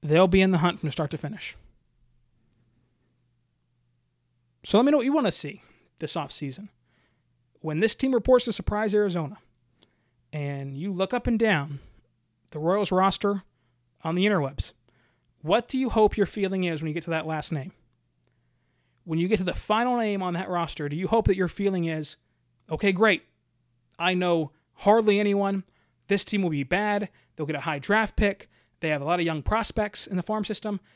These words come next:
They're gonna lose a lot of games. They're gonna continue the rebuild." Or do you hope to think, "Hey, you know, if things break their way, postseason team.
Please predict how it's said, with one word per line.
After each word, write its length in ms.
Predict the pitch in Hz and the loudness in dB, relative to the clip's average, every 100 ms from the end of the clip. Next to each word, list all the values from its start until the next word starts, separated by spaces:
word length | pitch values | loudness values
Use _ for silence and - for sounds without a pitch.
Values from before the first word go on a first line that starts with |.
| _ _ | _ _
They're 120 | 165 | -8
gonna 240 | 156 160 143 | -4 -2 0
lose 280 | 160 226 202 | 2 4 4
a 40 | |
lot 120 | 202 | 2
of 60 | 180 | 0
games. 360 | 175 175 170 - _ _ | -2 -2 -4 -8 _ _
They're 100 | 170 | -6
gonna 120 | 160 | -6
continue 360 | 156 160 202 190 | -6 -4 0 2
the 60 | 175 | 2
rebuild." 360 | 175 180 175 - | 0 0 -2 2
Or 340 | 269 185 175 - _ _ | 4 4 2 -8 _ _
do 100 | - | -6
you 80 | 180 | -2
hope 320 | 196 185 _ | 0 -2 _
to 120 | - 175 | -8 -4
think, 300 | 180 165 - | -2 -2 2
"Hey, 300 | 294 294 - - - | 2 2 -2 -16 -10
you 100 | 185 | -4
know, 160 | 196 233 | -2 0
if 60 | 254 | -2
things 240 | 254 247 | -2 -2
break 240 | - 269 | -2 -4
their 120 | - 269 | -2 0
way, 320 | 311 262 220 - _ _ _ _ _ _ _ - | 0 2 0 -4 _ _ _ _ _ _ _ 4
postseason 560 | 202 233 - 226 240 | 4 4 0 -2 -2
team. 300 | 214 165 214 | 0 -2 -4